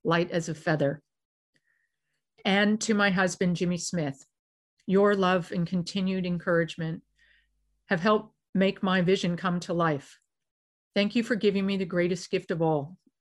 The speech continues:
understanding. Jimmy, you have helped me, and that help will now help many others as Open Stance grows and finds its way to people who need its support and education.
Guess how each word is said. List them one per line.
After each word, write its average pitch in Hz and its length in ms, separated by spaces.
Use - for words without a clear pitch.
understanding. 165 840
Jimmy, 214 300
you 208 200
have 214 160
helped 208 280
me, 180 360
and 175 180
that 208 180
help 175 380
will 180 140
now 180 300
help 185 320
many 202 380
others 156 420
as 156 240
Open 196 300
Stance 190 400
grows 175 600
and 165 140
finds 180 360
its 220 220
way 175 180
to 175 140
people 160 640
who 185 120
need 175 220
its - 160
support 165 560
and 170 160
education. 160 760